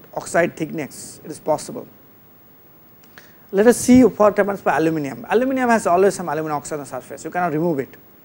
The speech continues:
So, if you look at A L two P peaks, there will be obviously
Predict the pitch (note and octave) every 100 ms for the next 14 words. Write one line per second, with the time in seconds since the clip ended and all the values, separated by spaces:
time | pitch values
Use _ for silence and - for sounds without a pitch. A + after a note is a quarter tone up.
0 | - - - - A#3 C#4 C4+ C4+ C#4 B3+
1 | - - - - G3 A3 G#3+ A#3+ B3 G#3
2 | - D#3+ D#3+ - - - - D3 D#3 D#3
3 | E3 D#3 F3 - F3 E3